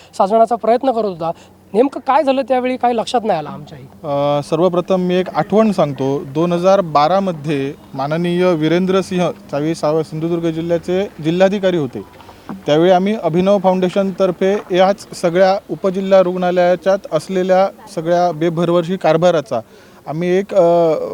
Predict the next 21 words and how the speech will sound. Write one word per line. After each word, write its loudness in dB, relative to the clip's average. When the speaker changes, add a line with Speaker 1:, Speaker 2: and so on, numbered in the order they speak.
Speaker 2:
अ, -2
आंदोलन 2
केलेलं -2
आहे -4
त्या 0
संदर्भात 0
आणि -4
उपोषणाची 0
नोटीस 0
दिलेली. -4
सव्वीस 2
जानेवारी 2
दिवशी -4
आम्ही -2
ते 0
उपोषण 0
करणार 2
असतो -8
आणि -2
त्याचवेळी 2
माननीय 2